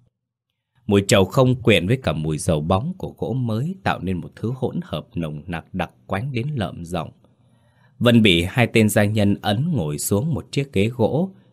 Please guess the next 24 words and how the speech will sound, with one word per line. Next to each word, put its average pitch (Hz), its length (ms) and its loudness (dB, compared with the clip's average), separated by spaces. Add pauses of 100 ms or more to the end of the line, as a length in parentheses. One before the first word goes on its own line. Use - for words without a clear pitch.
(120)
đối 95 240 2
diện 85 360 0
với 87 160 -4
một 95 260 -6
bóng 107 320 -6
người. 76 260 -6 (1000)
Qua 98 140 2
lớp 113 220 4
khăn 95 280 2
voan 90 280 0
đỏ 82 200 -4
mỏng 82 420 -6
manh, 95 200 -4 (420)
đầu 80 160 0
óc 117 280 -2
cô 87 240 2
dù 80 220 -4
đang 90 220 -4
quay 95 240 0
cuồng 73 380 -6
vì 76 120 -6
bát 107 280 -6
nước 135 240 -4
đen, 87 280 2